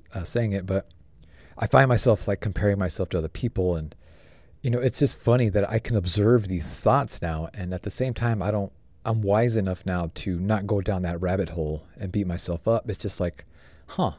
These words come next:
that's interesting. I really thought I was over this shit," but it's just a constant struggle. It just never goes away. You just have to manage and control it a little bit better, and I found that, you know, somewhat pretty interesting how I can just,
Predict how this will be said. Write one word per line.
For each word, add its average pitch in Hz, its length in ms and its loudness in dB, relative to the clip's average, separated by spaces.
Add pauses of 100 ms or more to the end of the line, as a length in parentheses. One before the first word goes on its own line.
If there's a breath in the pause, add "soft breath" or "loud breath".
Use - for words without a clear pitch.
(220)
that's 107 220 0
interesting. 101 440 -4
I 92 80 -2
really 104 240 0
thought 98 200 0
I 87 140 2
was 80 100 -6
over 135 200 4
this 90 220 0
shit," 87 220 -2
but 87 200 -4 (560 soft breath)
it's 147 120 -2
just 160 120 2
a 143 60 0 (140)
constant 113 320 -2 (240)
struggle. 139 480 0
It 98 80 -2
just 98 220 -4
never 98 440 0 (200)
goes 104 260 4
away. 98 380 2
You 92 100 -2
just 95 220 -8
have 107 180 -4
to 98 80 -6
manage 92 420 -4
and 87 80 -14
control 113 400 -2
it 101 140 -2
a 90 120 -4
little 87 140 -4
bit 80 140 -8
better, 92 300 0
and 80 160 -6 (640 loud breath)
I 139 80 0
found 135 240 8
that, 110 160 6 (140)
you 135 80 -10
know, 104 120 -2
somewhat 107 440 -2 (120)
pretty 117 280 0
interesting 90 520 -4
how 90 180 -4
I 85 60 -4
can 85 160 -8
just, - 380 -10